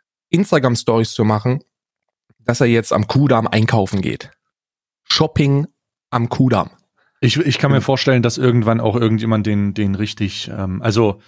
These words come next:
Speaker 2: ich, ich wünsche es ihm nicht in keiner Form, ich kann es mir aber vorstellen, ähm, besonders wenn wir jetzt auf das nächste Thema eingehen im Kontext diese, zu dieser Situation. Ähm,
Speaker 1: Ja, ich sag, ich sag auch, ich
Speaker 2: Selbstjustiz.
Speaker 1: wünsche es ihm nicht.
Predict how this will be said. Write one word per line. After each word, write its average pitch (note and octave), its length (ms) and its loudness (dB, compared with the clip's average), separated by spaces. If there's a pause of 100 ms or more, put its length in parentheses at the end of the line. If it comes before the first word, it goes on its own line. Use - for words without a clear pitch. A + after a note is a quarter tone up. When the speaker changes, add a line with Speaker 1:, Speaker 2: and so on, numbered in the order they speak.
(400)
Speaker 2:
ich, A#2+ 140 2
ich A#2+ 200 -4
wünsche D#3+ 240 2
es - 140 -2
ihm C3 100 2
nicht B2 220 2
in A2 80 0
keiner A#2 280 0
Form, A2+ 520 0
ich - 140 -14
kann B2 160 0
es A#2+ 120 -2
mir A#2 120 2
aber G#2+ 120 2
vorstellen, G#2 720 0 (420)
ähm, G#2+ 380 0
besonders A#2+ 800 0
wenn A2 120 4
wir G#2+ 80 4
jetzt G#2+ 140 0
auf G#2+ 80 -2
das - 160 -8
nächste A2 260 0
Thema G#2 280 2
eingehen G2+ 380 2
im F#2+ 100 2
Kontext G#2 500 -2
diese, F#2+ 240 -4
zu - 180 -2
dieser G2+ 260 2
Situation. F#2 800 0 (600)
Ähm, G2 160 2
Speaker 1:
Ja, F2+ 120 2
ich F2+ 100 0
sag, C3+ 180 0
ich A2+ 100 -2
sag A2 140 2
auch, A#2 80 2
ich A#2+ 60 2
Speaker 2:
Selbstjustiz. B2+ 240 2
Speaker 1:
wünsche - 160 2
es - 80 -4
ihm B2 140 2
nicht. C3+ 280 -2